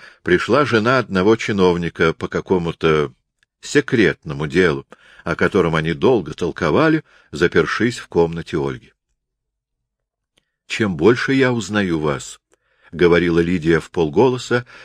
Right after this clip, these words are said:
сидя в полутёмном углу гостиной на мягкой, покрытой персидским ковром тахте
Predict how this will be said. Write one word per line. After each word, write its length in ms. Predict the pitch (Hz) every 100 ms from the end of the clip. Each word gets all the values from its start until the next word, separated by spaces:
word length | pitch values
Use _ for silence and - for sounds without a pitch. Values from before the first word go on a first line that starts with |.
| - -
сидя 420 | - 117 104 104
в 100 | -
полутёмном 680 | 98 98 - 107 98 95 98
углу 340 | 92 87 95
гостиной 680 | 90 85 - - 95 98 98 - - -
на 160 | 82
мягкой, 520 | 85 85 95 - 101 90
покрытой 560 | 90 - 87 90 92
персидским 680 | - 85 - 95 - - 82
ковром 440 | 85 80 80 82 78
тахте 560 | 76 - - 101 120